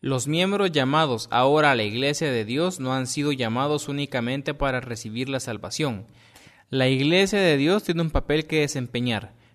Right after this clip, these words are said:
predicar el evangelio del reino de Dios y ayudar a los miembros a prepararse para servir en ese reino. Mateo capítulo veinticuatro, versículo trece.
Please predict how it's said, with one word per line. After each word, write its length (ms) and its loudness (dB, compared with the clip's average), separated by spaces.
predicar 460 2
el 100 4
evangelio 500 2
del 160 0
reino 320 -2
de 140 0
Dios 400 0
y 60 0
ayudar 320 2
a 80 4
los 160 0
miembros 400 -2
a 40 -8
prepararse 640 0
para 220 -4
servir 340 -4
en 140 -2
ese 200 -4
reino. 400 -4
Mateo 540 0
capítulo 460 -2
veinticuatro, 600 0
versículo 520 -4
trece. 360 -6